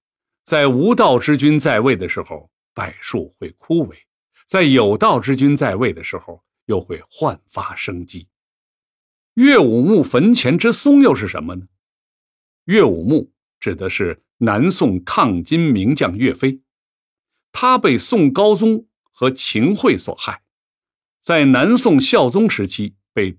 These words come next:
追封为武穆王。岳飞的墓在今天杭州西湖西北的栖霞岭，据说他墓上种的这种树都是向南的，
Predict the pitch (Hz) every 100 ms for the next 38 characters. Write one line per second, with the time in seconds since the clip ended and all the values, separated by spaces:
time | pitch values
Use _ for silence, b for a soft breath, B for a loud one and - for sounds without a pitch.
0 | _ 233 247 226 165 165 98 85 - _
1 | - 87 76 120 76 - - _ _ _
2 | _ _ _ _ _ 214 262 190 247 214
3 | 156 165 - _ _ 120 98 175 175 135
4 | 151 - 104 156 170 170 - - 240 -
5 | 123 135 - 233 123 73 71 82 - _
6 | _ _ - - 214 180 90 127 98 _
7 | _ _ _ _ _ 156 135 139 139 -
8 | _ - 151 156 123 92 87 - 143 90
9 | 101 101 87 - 90 - _ _ - 135
10 | - - - 120 92 85 - 127 151 -